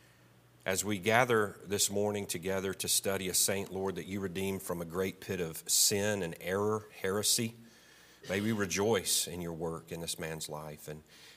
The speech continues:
may we be encouraged to be more like Newton in the lives of others. And may we be useful, Lord, in this way in your kingdom. Help us now. Help the teacher in Christ's name. Amen.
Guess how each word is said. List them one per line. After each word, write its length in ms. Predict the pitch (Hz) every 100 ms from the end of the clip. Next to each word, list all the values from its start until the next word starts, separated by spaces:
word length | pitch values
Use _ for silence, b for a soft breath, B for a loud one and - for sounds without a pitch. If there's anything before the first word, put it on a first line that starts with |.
| -
may 160 | 110
we 100 | 120
be 200 | 120 127
encouraged 580 | 113 - 131 131 127 -
to 60 | 104
be 120 | 117
more 180 | 113 117
like 220 | 117 101
Newton 380 | 113 123 95 78 - _ _ _ _ _ _ _ - b b b b b b -
in 140 | 101
the 60 | 98
lives 300 | 101 110 101
of 140 | 92
others. 560 | 107 90 85 - - - B B B _ - -
And 400 | 92 90 87 87
may 180 | 98
we 120 | 95 95
be 120 | 92
useful, 520 | 87 95 - - 85
Lord, 300 | 82 82 82
in 100 | 85
this 220 | 85 -
way 140 | 80 80
in 80 |
your 100 | 80
kingdom. 420 | 85 85 76 76 76
Help 280 | - 101 110
us 160 | -
now. 320 | 101 90 90 90 B B B
Help 180 | - 110
the 80 | 107
teacher 400 | - 87 - 80
in 80 | 78
Christ's 400 | - 85 87 -
name. 220 | 71 69 - _ -
Amen. 260 | 76 73